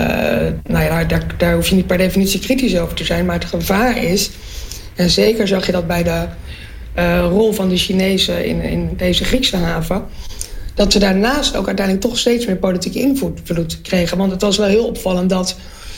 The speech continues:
toen er gestemd moest worden in het Europees Parlement over de mensenrechten in China, dat Griekenland ineens, eh, nou ja, zich van stemming onthouden, eh, ging onthouden. Ja, dat,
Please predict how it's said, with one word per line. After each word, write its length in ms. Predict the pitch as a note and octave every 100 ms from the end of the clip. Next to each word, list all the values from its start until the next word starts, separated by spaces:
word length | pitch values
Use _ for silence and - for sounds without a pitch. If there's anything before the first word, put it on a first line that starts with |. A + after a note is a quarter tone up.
| - -
toen 260 | - F#3 F#3
er 140 | E3
gestemd 380 | - F#3+ - A3
moest 160 | G3+ F#3
worden 200 | F#3 F#3
in 60 |
het 80 | F#3
Europees 380 | F#3 F#3 G3 F#3+
Parlement 580 | F#3 F3 F#3 F3+ F#3+ - - - - - - -
over 180 | G3+ G3
de 60 |
mensenrechten 560 | G3 G3 G3 F#3+ F#3+ F#3+
in 60 |
China, 340 | F#3 B3+ A3+ F#3+
dat 180 | G3 F#3+
Griekenland 440 | G#3+ G#3 G#3 G#3
ineens, 420 | G3 G#3+ G#3+ -
eh, 260 | G#3+ G#3+ G#3 G#3 - - - - - - -
nou 140 | A#3 A3+
ja, 80 | F3+
zich 160 | A3
van 140 | A#3 G#3
stemming 340 | - A#3 G#3+
onthouden, 680 | A3 G3 G#3+ C4 F3 F#3+ F#3+
eh, 80 | F#3
ging 140 | G#3+
onthouden. 440 | G#3 G3 A#3+ F#3+
Ja, 120 | F#3 G3
dat, 220 | G#3